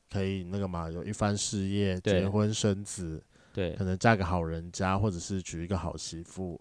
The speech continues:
Speaker 2: 嗯哼。
Speaker 1: 然后再生两个几个孩子，可以天伦之乐，可能就，就像这样吧。可是突然之间没有想到，突然一句话，你儿子突然跟你讲说：“我是 gay。”
Speaker 2: 嗯。
Speaker 1: 突然之间后面一切的，对于他而言都变成问号了。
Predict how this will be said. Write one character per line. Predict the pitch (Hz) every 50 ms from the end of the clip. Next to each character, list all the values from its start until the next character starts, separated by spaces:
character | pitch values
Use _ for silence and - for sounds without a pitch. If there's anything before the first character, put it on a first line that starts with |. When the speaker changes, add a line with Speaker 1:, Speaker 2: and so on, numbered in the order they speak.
| - -
Speaker 2:
嗯 | 113 107 104
哼。 | 113 104 101 107
Speaker 1:
然 | 85 90 92
后 | 101 101 95
再 | 92 - 107 104 101 95 92 87
生 | - - - 104 101 101 101 101
两 | 98 90 82 78 76
个 | - 87 87 85
几 | - - 80 82
个 | 82 90
孩 | 87 87 82 80 85
子， | 82 - 90 87
可 | - - 101 90
以 | 85
天 | - - 92 92
伦 | 92 87 80 80
之 | 82 - 85 85
乐， | 82 87 87 67 - - - - - - _ -
可 | - 107
能 | 104 113 117
就， | - 160 151 139 113 - _ _ _ _ _
就 | - 156
像 | 139 - 143 131 120
这 | 120 127
样 | 117 113 107 98
吧。 | 90 82 82
可 | - - 117
是 | 135 160
突 | - 180
然 | 170 139
之 | 131 135
间 | 143 143 139 139 147 143 - - - - _ _ _ _
没 | 117 120
有 | 135
想 | 135 123 104 98
到， | 113 120 120 113 107 92 -
突 | - - 131
然 | 120 104
一 | 104
句 | - - 120 110
话， | - 120 113 101
你 | 90 85 87
儿 | 95 101
子 | 92
突 | 90 -
然 | 113 101 92
跟 | 98 98
你 | 98
讲 | 90 85 78 -
说 | - 95 85 80 80 80 87 120 - _ _ _ _ _ _ _ _
：“我 | _ 82 90
是 | 90 - - -
gay。” | 104 92 73 - - _ _ _ _
Speaker 2:
嗯。 | - 107 95 85 85 92 110 - _ _ _ _
Speaker 1:
突 | - -
然 | 117 107 98
之 | 107
间 | 110 110 104
后 | 98 120 113
面 | 104 110 85
一 | 92 90
切 | - - - - 107 98
的， | 87 87 85 80 -
对 | - - 113 104
于 | 98
他 | - 107 107
而 | 95 92
言 | 90 87
都 | 85 101 98
变 | 90 - 101
成 | 92 95 85
问 | 85 92 92 82
号 | - - - 90 80 -
了。 | 73 - -